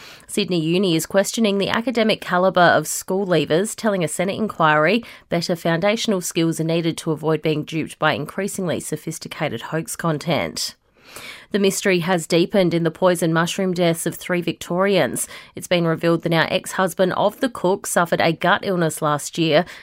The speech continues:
and was induced, in an induced coma for sixteen days. Queensland scientists have made a world first breakthrough in coming up with a vaccine aimed at eradicating multiple sclerosis.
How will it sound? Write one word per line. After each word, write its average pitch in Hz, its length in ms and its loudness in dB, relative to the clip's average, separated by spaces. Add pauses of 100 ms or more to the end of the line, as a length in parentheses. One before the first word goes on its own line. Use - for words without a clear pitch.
and 156 100 -4
was 143 140 -4
induced, 156 460 -4
in 180 200 -2
an 175 140 2
induced 156 460 -2
coma 156 340 0
for - 140 -8
sixteen 135 520 -6
days. 147 680 0 (1400)
Queensland 196 440 6
scientists 180 500 4
have 180 120 0
made 175 160 4
a 175 40 4
world 170 300 4
first 165 260 2
breakthrough 170 420 4
in 165 140 2
coming 175 260 0
up 165 140 2
with 170 100 0
a 160 40 0
vaccine 180 520 2
aimed 165 280 0
at 156 100 0
eradicating 160 640 0
multiple 160 400 -2
sclerosis. 151 880 0